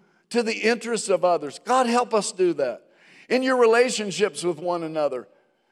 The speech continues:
have the same mindset as Christ Jesus, who,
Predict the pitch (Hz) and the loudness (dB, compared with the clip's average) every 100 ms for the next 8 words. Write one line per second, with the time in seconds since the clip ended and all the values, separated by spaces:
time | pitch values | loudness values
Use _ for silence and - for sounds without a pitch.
0 | _ - 262 262 277 - 254 254 226 214 | _ 0 0 0 -4 -2 0 0 0 0
1 | 214 220 196 - 180 151 160 160 - 202 | 0 0 -2 0 2 2 -2 -4 0 2
2 | 190 - 185 180 139 131 - 262 202 196 | 0 -4 -8 -8 -6 -6 -4 0 0 0